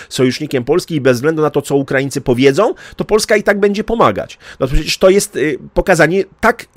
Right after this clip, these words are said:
ogromnej słabości, która będzie bezwzględnie wykorzystana przez Ukraińców. Oni będą,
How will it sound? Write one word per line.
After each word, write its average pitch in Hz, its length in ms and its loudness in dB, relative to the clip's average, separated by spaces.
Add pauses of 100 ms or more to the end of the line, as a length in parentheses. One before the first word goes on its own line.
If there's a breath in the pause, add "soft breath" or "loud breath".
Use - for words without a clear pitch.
(140)
ogromnej 190 500 2
słabości, 147 800 2 (280 loud breath)
która 175 180 2
będzie 190 260 2
bezwzględnie 220 720 2
wykorzystana 123 580 -2
przez 113 220 -4
Ukraińców. 107 560 -4
Oni 175 180 -2
będą, 156 340 4